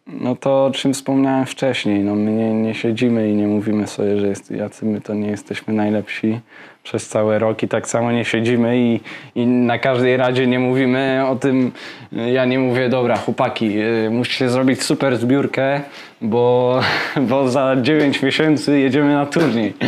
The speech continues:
i ta zbiórka, y, da nam mnóstwo do tego turnieju". Y, i to pewnie po części jest, mm, prawda, bo każda zbiórka jest ważna, każda zbiórka zastępu, drużyny i tak dalej,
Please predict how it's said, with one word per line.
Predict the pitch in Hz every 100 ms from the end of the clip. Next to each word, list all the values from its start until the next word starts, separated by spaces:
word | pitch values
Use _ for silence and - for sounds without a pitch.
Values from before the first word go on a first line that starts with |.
| 262 262 202 120
i | 127
ta | - 170 165
zbiórka, | 143 151 160 151 - 139 147 196 - -
y, | 123 123 127 131 131
da | 135 147
nam | 147 143
mnóstwo | 143 151 151 - 123
do | 120
tego | 110 123 123
turnieju". | - 135 143 135 107 98 - - - -
Y, | 131 135 139
i | 139
to | 156
pewnie | 156 180 185
po | 180 185
części | 180 170 165 208
jest, | 180 175 - -
mm, | 170 - - -
prawda, | 381 339 156 127
bo | 120 123
każda | 180 160 135
zbiórka | 113 123 117 120
jest | 117 110
ważna, | 110 107 110 110
każda | 113 110 110 117
zbiórka | 113 120 113 113
zastępu, | 110 - 117 113 110 117
drużyny | 120 127 117 113 113 110
i |
tak | 110 110
dalej, | 107 107 120 139